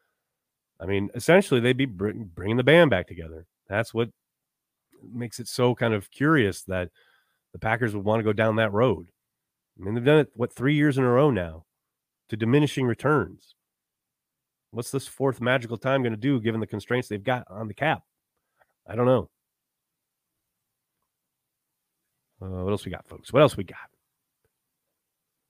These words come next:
John Simitovich missed my carry the G chat. Sorry, John. Sorry, John. John, where did, where,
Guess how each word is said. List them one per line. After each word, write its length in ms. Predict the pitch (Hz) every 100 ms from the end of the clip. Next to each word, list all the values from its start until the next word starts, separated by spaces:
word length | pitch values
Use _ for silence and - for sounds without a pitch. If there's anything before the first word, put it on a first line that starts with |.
| _ _ _
John 460 | 127 151 165 139 92
Simitovich 600 | - 202 214 254 214 -
missed 180 | 196 196
my 100 | 196
carry 240 | - 202
the 60 | 196
G 140 | 208
chat. 260 | - 202 -
Sorry, 260 | 269 254
John. 360 | 151 196 247 254
Sorry, 340 | - 247 220
John. 240 | 175 170 165
John, 280 | 240 226 147
where 160 | 202 220
did, 160 | 208
where, 220 | 185 208